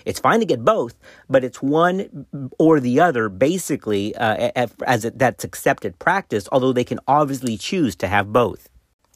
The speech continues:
acog does actually bring up something that's very important for patient information, all right? When the patient goes, "Oh, I don't know, can't decide, should I get the R S V vaccine or wait for the baby to get it?" Well, hopefully they pick at least one. But here's an interesting note based on the data,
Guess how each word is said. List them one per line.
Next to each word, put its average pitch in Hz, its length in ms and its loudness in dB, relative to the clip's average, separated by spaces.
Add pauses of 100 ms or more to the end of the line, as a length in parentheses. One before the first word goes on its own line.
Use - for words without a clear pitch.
(120)
acog 214 480 2
does 170 320 4
actually 143 380 -2
bring 127 300 -2
up 110 220 -2 (240)
something 170 400 0
that's 135 280 0
very 151 360 2
important 156 420 0
for 113 120 -4
patient 135 480 -6
information, 104 580 -6
all 87 80 -4
right? 98 220 -2
When 110 100 -6
the 92 40 -12
patient 143 260 -4
goes, 135 160 -2
"Oh, 143 80 -2
I 147 120 -2
don't 156 140 -6
know, 143 320 -2 (300)
can't 160 160 -4
decide, 151 440 0
should - 140 -10
I 104 60 -2
get 139 160 -2
the 165 100 -2
R 147 120 4
S 131 100 -4
V 147 100 0
vaccine 139 500 -2
or 110 120 -2
wait 120 260 -2
for - 80 -10
the 151 80 -4
baby 143 300 0
to 139 60 -2
get 127 220 2
it?" 131 200 -4 (340)
Well, 117 120 2
hopefully 165 260 0
they 110 100 2
pick 127 180 -4
at 98 120 -2
least 104 320 -10
one. 98 420 0 (260)
But - 140 0
here's 190 380 0
an 196 80 2
interesting 147 540 -2
note 120 200 2
based 139 300 -2
on 139 140 0
the 113 100 -4
data, 104 320 0